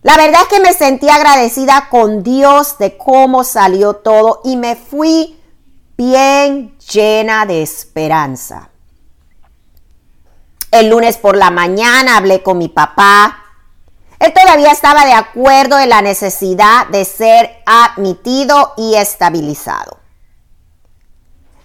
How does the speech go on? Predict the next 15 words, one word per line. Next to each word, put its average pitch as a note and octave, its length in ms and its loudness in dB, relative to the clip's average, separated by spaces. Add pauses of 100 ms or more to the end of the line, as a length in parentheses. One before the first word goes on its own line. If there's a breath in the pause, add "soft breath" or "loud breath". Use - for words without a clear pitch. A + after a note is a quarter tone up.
(120)
Después G#3+ 420 0
de A4 300 2
cerrar B3+ 340 2
con B3 140 -2
mi A#3 100 -2
papá, A3 380 2
llamé G#3+ 380 0
a B3+ 80 4
la A#3+ 160 2
doctora F#3+ 880 0 (640)
y G3 80 -8
su G3 320 -10
hijo C#4 320 -8
me E3 200 -8
contestó: D3 1000 -8